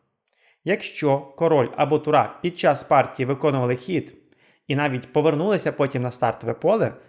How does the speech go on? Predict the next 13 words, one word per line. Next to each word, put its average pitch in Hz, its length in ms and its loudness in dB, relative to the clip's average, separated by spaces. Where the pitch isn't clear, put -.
рокіровка 127 580 0
забороняється. 131 840 -2
Якщо 156 320 0
король 175 260 2
знаходиться 143 460 -4
під 214 280 -6
нападом 139 680 0
або 147 360 2
після 175 580 -4
рокіровки 131 520 -2
потрапить 117 460 -2
під 117 140 -8
напад, 113 380 -6